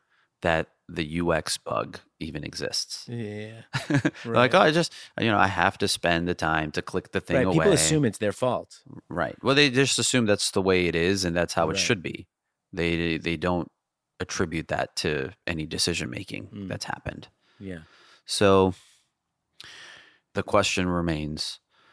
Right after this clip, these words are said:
Speaker 1: how just around e-commerce sites and, and, and how that should work. And how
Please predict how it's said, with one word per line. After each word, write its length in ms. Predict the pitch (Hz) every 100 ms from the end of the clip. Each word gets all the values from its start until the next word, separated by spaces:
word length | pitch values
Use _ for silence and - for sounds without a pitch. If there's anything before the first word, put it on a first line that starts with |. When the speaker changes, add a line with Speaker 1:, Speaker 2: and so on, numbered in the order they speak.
| _
Speaker 1:
how 460 | - - 87 82 80 - _ _ _ _ _ _ _ -
just 180 | - 82
around 240 | 80 69
e-commerce 440 | 69 - 69 -
sites 400 | - - - -
and, 340 | - 71 58 53
and, 180 | 58 62
and 160 | - -
how 180 | - 60
that 200 | 62 -
should 160 | -
work. 340 | 92 55 57 -
And 160 | - - - - - - -
how 380 | 90 85 80